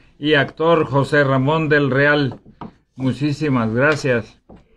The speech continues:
Gracias a sistemas nacionalistas que se interesaron por rescatar a esos héroes que han entregado su vida por el pueblo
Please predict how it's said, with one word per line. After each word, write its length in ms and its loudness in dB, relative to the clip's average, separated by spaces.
Gracias 520 0
a 160 0
sistemas 840 -2
nacionalistas 1200 0
que 180 -4
se 140 -4
interesaron 720 -2
por 180 0
rescatar 520 -2
a 100 4
esos 280 -2
héroes 460 2
que 140 0
han 160 2
entregado 560 0
su 220 -2
vida 360 2
por 160 -2
el 120 -2
pueblo 540 0